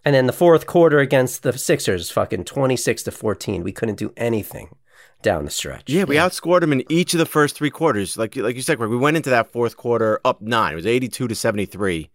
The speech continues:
Speaker 2: And yeah, to get outscored like that
Speaker 3: Well,
Speaker 2: down the
Speaker 3: they,
Speaker 2: stretch.
Speaker 3: they, they lost for two reasons tonight. They were four of eighteen, I think, in the fourth, right? Four of eighteen. And they were putrid from the foul line.
Speaker 2: Putrid.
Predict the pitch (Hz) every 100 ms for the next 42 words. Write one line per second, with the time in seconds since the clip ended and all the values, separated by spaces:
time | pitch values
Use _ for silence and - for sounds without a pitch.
0 | _ _ _ _ _ _ _ - 107 131
1 | 78 85 127 123 - - 113 123 98 -
2 | 95 82 76 _ _ _ _ 160 147 107
3 | 101 98 143 196 202 185 208 208 165 214
4 | 226 233 - 208 - 220 202 202 180 165
5 | - 190 135 - 139 135 - 180 190 165
6 | 170 - 165 160 170 190 180 160 139 -
7 | 156 196 - - _ - 180 214 _ -
8 | - 175 180 190 - 208 233 - - 165
9 | 160 131 - 170 165 160 - _ - -
10 | 233 165 131 - 143 131 170 165 131 98
11 | 92 80 - 117 - 71